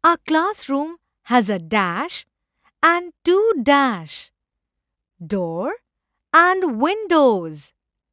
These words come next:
There are many charts on the walls. The charts display children's work on various topics.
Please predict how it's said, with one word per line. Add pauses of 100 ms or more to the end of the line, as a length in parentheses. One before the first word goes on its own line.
(560)
There
are
many
charts (180)
on
the
walls. (1040)
The
charts (160)
display
children's
work (480)
on
various
topics.